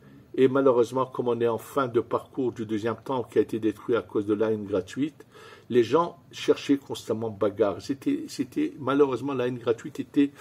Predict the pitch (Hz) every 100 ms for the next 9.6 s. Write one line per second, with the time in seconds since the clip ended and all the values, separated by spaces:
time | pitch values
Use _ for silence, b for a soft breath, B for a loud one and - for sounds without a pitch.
0 | B B B 120 123 170 - 131 - 151
1 | 202 202 123 147 - 147 - 147 - 123
2 | - 131 110 104 104 95 - - - 135
3 | 113 - 110 110 117 147 - B B 120
4 | - 127 120 127 - 117 113 113 160 -
5 | 139 117 127 113 101 143 180 - - B
6 | B B - 135 - 160 151 165 143 123
7 | 170 175 139 131 143 - 123 113 110 107
8 | 104 101 95 B B B 131 123 - 170
9 | - 139 107 - 107